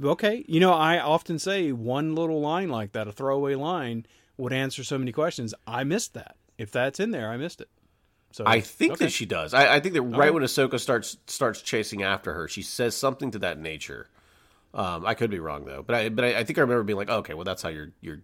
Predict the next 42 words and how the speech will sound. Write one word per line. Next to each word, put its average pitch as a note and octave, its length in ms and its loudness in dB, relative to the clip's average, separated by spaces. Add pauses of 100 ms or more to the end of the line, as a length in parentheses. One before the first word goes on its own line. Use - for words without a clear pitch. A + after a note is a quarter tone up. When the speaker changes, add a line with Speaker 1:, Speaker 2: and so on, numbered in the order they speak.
Speaker 2:
doing E2 160 -8
this D2 280 -14
acrobatic - 440 -12
stuff." - 280 -14 (280)
'Cause A2+ 120 -2
I A#2+ 120 4
tot-, - 240 -8
yeah, G2 140 -2
I D#2+ 40 -6
totally G#2 300 -4
agree G2 140 -8
with E2 80 -8
you. C#2 40 -12
She - 140 -12
totally F#2+ 300 -8
does. E2 200 -6
She - 100 -12
jumps F#2+ 200 -8
from, F2+ 140 -8
like, D#2+ 160 -8 (300)
high A#2 220 4
beam A#2 220 0
to - 40 -4
high F#2+ 220 -2
beam A2+ 320 -2
and, E2 140 -6
like, D#2+ 160 -8
moving G#2 320 -4
parts G2+ 400 -4
and, E2+ 80 -8
like, D#2+ 120 -10
all G2+ 140 -4
this G2 140 -8
stuff, F2 160 -8
and F2 100 -16
you're E2+ 80 -10
just D#2+ 140 -12
kinda E2+ 120 -8
like, D#2+ 200 -12
"Okay, G#2+ 260 -8
wait, G2+ 220 -8
what?" G2+ 320 -8